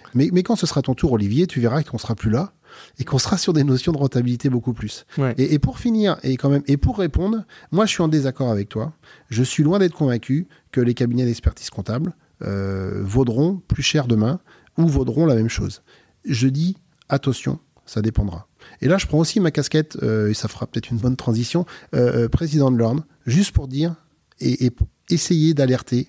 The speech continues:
Speaker 1: certains confrères qui pourraient croire que, euh, leur cabinet vaut, et quoi qu'il arrive, vaudra cent ou cent dix pour cent ou même cent pour cent de leur chiffre d'affaires. J'ai envie de leur dire, attention. Et j'ai exprimé tout à l'heure, et, et tu peux que partager,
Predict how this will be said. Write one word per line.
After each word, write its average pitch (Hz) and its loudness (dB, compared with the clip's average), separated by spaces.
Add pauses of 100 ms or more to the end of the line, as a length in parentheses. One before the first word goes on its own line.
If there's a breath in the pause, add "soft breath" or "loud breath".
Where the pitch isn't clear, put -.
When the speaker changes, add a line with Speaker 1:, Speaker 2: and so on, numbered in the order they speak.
Speaker 1:
certains - -8
confrères 123 -6
qui - -12
pourraient 160 0
croire - -6 (320 soft breath)
que, 120 2
euh, 107 0
leur 147 0
cabinet 135 2
vaut, 147 2
et 120 0
quoi 165 -2
qu'il 147 0
arrive, 127 2
vaudra 127 0 (360 soft breath)
cent - 0
ou 143 0
cent 127 0
dix 131 0
pour - -4
cent 131 -2
ou 104 -4
même 113 2
cent - 0
pour - 0
cent 127 -4
de 117 -2
leur 101 -6
chiffre - -8
d'affaires. 110 -4 (320 loud breath)
J'ai - -2
envie 113 4
de 113 0
leur 110 2
dire, 135 0
attention. 113 -4 (720 loud breath)
Et 135 2
j'ai 135 0
exprimé 156 0
tout - -2
à 123 2
l'heure, 170 2
et, 120 -2
et 117 -4
tu - -16
peux 117 -6
que 135 -2
partager, 123 -2